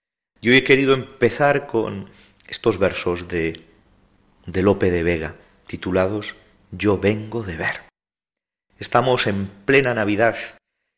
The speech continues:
y nos hemos acercado al misterio del Dios hecho carne.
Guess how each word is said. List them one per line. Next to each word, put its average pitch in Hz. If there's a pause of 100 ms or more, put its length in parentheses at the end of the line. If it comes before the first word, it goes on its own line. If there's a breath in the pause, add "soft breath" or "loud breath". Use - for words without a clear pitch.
(140)
y 98
nos 92
hemos 110
acercado 104
al 95
misterio 95
del 82
Dios 127
hecho 107
carne. 90